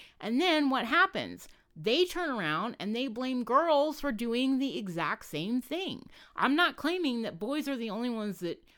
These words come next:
that are manipulative in relationships, but it's completely wrong to act like girls are the only ones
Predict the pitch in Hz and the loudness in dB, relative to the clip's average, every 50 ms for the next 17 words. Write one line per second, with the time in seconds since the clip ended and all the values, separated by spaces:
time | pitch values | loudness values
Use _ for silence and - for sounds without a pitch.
0 | _ _ _ - 196 185 180 175 170 170 180 190 226 262 - 277 254 233 190 170 | _ _ _ -4 -2 0 0 0 0 0 2 2 0 0 0 -2 0 2 2 4
1 | 160 151 156 165 185 - - 165 170 156 151 143 156 226 339 359 - 294 220 - | 4 2 0 -2 -4 -6 -6 -4 -4 -4 -4 -2 0 0 -2 -2 -2 -2 -4 -4
2 | - 135 139 180 - - - - - _ _ _ _ _ - 262 277 - - _ | -4 -6 -6 -6 -8 -10 -16 -20 -20 _ _ _ _ _ 4 4 4 4 0 _
3 | _ _ _ _ _ _ _ _ _ _ _ _ _ _ _ 233 247 196 - - | _ _ _ _ _ _ _ _ _ _ _ _ _ _ _ -2 -2 -2 -4 -8
4 | - - - _ _ _ - - 254 233 - - - 269 285 339 359 349 440 285 | -14 -16 -20 _ _ _ -4 -2 0 6 8 8 8 8 6 2 0 0 0 -2
5 | 285 254 208 247 269 330 330 247 208 202 214 226 208 - - - - 240 285 294 | -2 -2 0 0 0 0 2 0 0 0 -2 -4 -4 -6 -4 0 2 2 2 2
6 | - - 190 165 185 208 196 - - - _ _ _ - 156 147 208 240 320 349 | 0 -2 -2 -2 -2 -2 -4 -8 -16 -20 _ _ _ -16 -2 4 6 8 8 8
7 | 339 294 277 285 294 - - - - 214 233 220 214 247 - - - 196 233 269 | 8 8 6 6 4 2 -2 -2 0 2 2 2 0 -2 -4 -2 0 2 2 4
8 | 262 262 269 262 233 196 220 294 330 254 180 180 226 247 240 190 | 4 4 4 4 4 2 2 2 4 2 2 2 0 0 0 -2